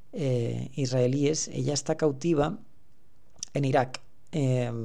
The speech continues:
posiblemente en el norte de Irak, y hay quien considera que seguramente haya sido, eh, transferida directamente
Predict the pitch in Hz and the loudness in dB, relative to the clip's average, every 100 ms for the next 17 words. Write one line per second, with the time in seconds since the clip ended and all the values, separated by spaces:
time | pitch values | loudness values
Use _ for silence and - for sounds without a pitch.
0 | 110 120 - 131 123 156 151 160 147 135 | -4 -6 -4 -2 2 6 6 4 2 2
1 | 139 139 135 131 139 147 - - - - | 2 2 2 4 2 0 -6 -12 -14 -14
2 | - - - 160 143 143 156 156 - 143 | -14 -14 -4 2 2 4 2 2 2 4
3 | 151 147 135 135 139 143 139 139 123 131 | 4 2 0 4 6 6 4 4 2 2
4 | 131 135 131 127 120 127 - - - 143 | 0 4 6 4 0 -6 -10 -10 -4 0
5 | 127 123 120 117 131 - - - 131 139 | 2 2 0 -2 -6 -12 -8 -2 -2 2
6 | 131 139 135 127 131 127 127 135 127 | 2 4 2 0 0 0 0 0 0